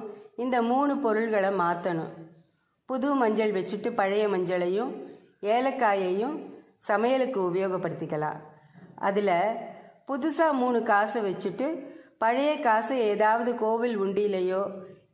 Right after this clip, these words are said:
இல்ல அர்ச்சனை தட்டுலையோ பிரார்த்தனை பண்ணிட்டு போட்டுடலாம். இதை நம்பிக்கையோடு செஞ்சுட்டு வந்தா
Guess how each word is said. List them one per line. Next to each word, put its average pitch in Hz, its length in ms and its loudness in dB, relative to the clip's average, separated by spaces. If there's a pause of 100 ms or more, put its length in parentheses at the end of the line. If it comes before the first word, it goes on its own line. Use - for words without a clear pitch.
இல்ல 240 100 -2 (140)
அர்ச்சனை 254 440 -2
தட்டுலையோ 185 560 -2 (480)
பிரார்த்தனை 202 540 0
பண்ணிட்டு 170 340 -2
போட்டுடலாம். 151 600 -4 (800)
இதை 196 220 0
நம்பிக்கையோடு 226 720 0
செஞ்சுட்டு 202 400 0
வந்தா 185 260 2